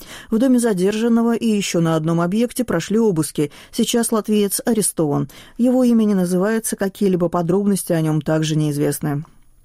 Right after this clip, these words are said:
В Чехии лидеры трех правых популистских партий третьего ноября подписали соглашение о создании правящей коалиции. По итогам парламентских выборов, прошедших в начале октября,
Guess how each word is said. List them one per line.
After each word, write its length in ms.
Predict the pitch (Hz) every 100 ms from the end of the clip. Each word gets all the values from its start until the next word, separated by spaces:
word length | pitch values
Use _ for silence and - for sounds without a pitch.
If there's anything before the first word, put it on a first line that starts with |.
| - - - - -
В 80 | -
Чехии 400 | - 269 233 240
лидеры 320 | 240 214 220
трех 240 | 214 220 -
правых 320 | 214 190 185
популистских 560 | 185 196 190 - 185 -
партий 380 | 220 247 254
третьего 380 | 240 233 220 214
ноября 440 | 214 214 214 214 208 - -
подписали 520 | - - 247 - 220
соглашение 640 | 214 185 185 180 233 226 190
о 20 |
создании 480 | 170 170 185 190 185
правящей 460 | 180 180 180 202
коалиции. 720 | - 214 226 202 - 143 131 - - -
По 120 | 254
итогам 300 | 254 262 233
парламентских 580 | 214 202 196 190 - 185
выборов, 360 | 214 220 240 -
прошедших 460 | 220 233 - 220
в 20 |
начале 400 | 208 202 214 202
октября, 440 | 196 - 196 202